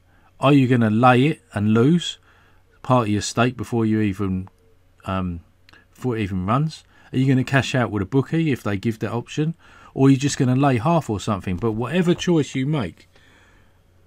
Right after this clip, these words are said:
ninety percent plus percent of the time, you're gonna lose money. Now, when that happens with a non-runner, you'll lose,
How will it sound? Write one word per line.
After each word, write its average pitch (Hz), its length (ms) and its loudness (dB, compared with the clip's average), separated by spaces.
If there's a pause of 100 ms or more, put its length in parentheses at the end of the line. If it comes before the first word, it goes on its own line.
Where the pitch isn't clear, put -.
(220)
ninety 165 480 2
percent 139 520 -2
plus - 500 -2 (560)
percent 131 420 -4
of 117 80 -4
the 117 100 -2
time, 95 400 -4 (500)
you're 135 160 2
gonna 127 180 2
lose 117 320 0
money. 107 360 -4 (560)
Now, 113 400 -2 (340)
when 165 260 4
that 165 140 2
happens 131 340 -2
with 113 140 -2
a 110 40 0
non-runner, 104 500 0
you'll 123 280 2
lose, 92 440 -2